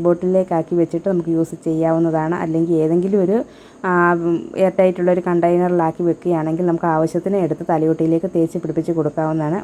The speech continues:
ഒരാഴ്ച വരെ യൂസ് ചെയ്യാനുള്ളത് തയ്യാറാക്കി വെക്കാൻ പറ്റും. നമ്മൾ തിളപ്പിച്ച് വറ്റിച്ചെടുക്കുന്നത് കൊണ്ട് തന്നെ ഫ്രിഡ്ജിൽ വെച്ച് യൂസ് ചെയ്യേണ്ട ആവശ്യമൊന്നുമില്ല. പിന്നെ നിങ്ങൾക്ക് ഫ്രിഡ്ജിൽ വെക്കണമെന്ന് നിർബന്ധമാണെങ്കിൽ ഒരു മൂന്ന് ഡേയ്സൊക്കെ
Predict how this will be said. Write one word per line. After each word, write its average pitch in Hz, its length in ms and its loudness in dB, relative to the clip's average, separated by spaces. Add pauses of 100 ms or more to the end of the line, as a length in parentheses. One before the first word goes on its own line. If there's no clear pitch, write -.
(120)
ഒരാഴ്ച 214 440 2
വരെ 185 200 0
യൂസ് 180 180 -2
ചെയ്യാനുള്ളത് 170 440 0 (120)
തയ്യാറാക്കി 160 420 0
വെക്കാൻ 160 300 -6
പറ്റും. 175 260 -2 (720)
നമ്മൾ 247 260 4
തിളപ്പിച്ച് 226 460 2
വറ്റിച്ചെടുക്കുന്നത് 208 800 0
കൊണ്ട് 208 160 0 (100)
തന്നെ 185 240 0
ഫ്രിഡ്ജിൽ 202 340 0
വെച്ച് 190 260 -2
യൂസ് 190 160 0
ചെയ്യേണ്ട 202 280 0
ആവശ്യമൊന്നുമില്ല. 180 640 0 (400)
പിന്നെ 185 200 0
നിങ്ങൾക്ക് 180 240 -2
ഫ്രിഡ്ജിൽ 175 320 2
വെക്കണമെന്ന് 190 360 2
നിർബന്ധമാണെങ്കിൽ 196 800 0 (160)
ഒരു 214 200 2
മൂന്ന് 208 260 2
ഡേയ്സൊക്കെ 190 360 -2